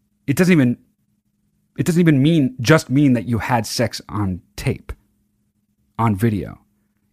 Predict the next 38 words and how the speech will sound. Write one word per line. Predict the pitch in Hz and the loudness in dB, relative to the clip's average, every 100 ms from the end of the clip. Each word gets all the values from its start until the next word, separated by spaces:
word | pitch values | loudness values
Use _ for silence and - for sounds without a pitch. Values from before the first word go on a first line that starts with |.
| _ | _
It | 151 - | -6 -2
means | 160 170 165 139 | 0 2 2 2
that | 131 | 0
it | 117 | 0
got | - 151 160 | 2 4 4
online | 156 131 127 123 120 | 4 2 2 2 0
and | - 107 | -2 -2
now | 110 | 0
the | 110 | 0
whole | 104 110 | 0 0
world | 104 101 90 | 0 -2 -2
can | 101 | -6
fucking | - 85 85 | -6 -8 -8
see | - 87 | -8 -6
it | 87 | -6
whenever | 78 87 82 | -8 -10 -10
the | 80 | -10
hell | 85 | -10
they | 78 | -10
want. | 78 87 80 _ _ _ _ _ _ _ _ _ _ _ _ _ _ _ _ _ _ _ | -10 -10 -12 _ _ _ _ _ _ _ _ _ _ _ _ _ _ _ _ _ _ _
Is | 117 | -14
basically | 101 139 135 - 127 120 | -2 0 0 -2 -2 -2
what | 104 | -2
it | 98 | -4
means | 101 101 92 | -6 -6 -8
now | 87 | -12
to | - | -8
have | 104 - 107 | -8 -2 -2
a | 95 | -2
sex | - 92 - | -6 -10 -10
tape. | - - _ _ _ _ _ _ _ _ | -20 -20 _ _ _ _ _ _ _ _
If | 143 | -6
some | - - 175 | 0 2 2
random | 139 139 156 151 | 2 2 4 2
fuck | 135 - 131 | 0 0 0
in | 123 110 | -2 -2
the | |
world | 104 120 110 90 | 2 2 2 -2